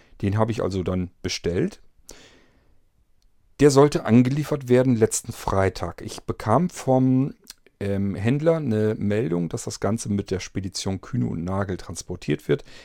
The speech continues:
Ich sollte mich am Freitag bereithalten. Zwischen elf Uhr und fünfzehn Uhr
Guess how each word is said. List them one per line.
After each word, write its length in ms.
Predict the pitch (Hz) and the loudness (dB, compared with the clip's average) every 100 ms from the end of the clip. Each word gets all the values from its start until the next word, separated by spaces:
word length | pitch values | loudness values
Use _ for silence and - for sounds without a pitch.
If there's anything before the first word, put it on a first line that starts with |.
| - | -20
Ich 120 | - | -12
sollte 280 | - 92 107 | -4 -2 0
mich 220 | 110 110 | 0 0
am 100 | 82 | -4
Freitag 440 | 92 - 95 90 - | -6 -6 -4 -4 -6
bereithalten. 640 | 92 92 104 - 85 - | -6 -2 -2 0 -2 -2
Zwischen 460 | - - 151 - - | -4 -6 -4 -4 -2
elf 400 | 95 131 180 - | 2 2 2 -2
Uhr 360 | - 85 82 - | 0 2 2 0
und 120 | 95 | -6
fünfzehn 640 | - 104 127 - - 107 | -4 -2 -2 -4 -2 -2
Uhr 340 | - 110 117 | 0 4 4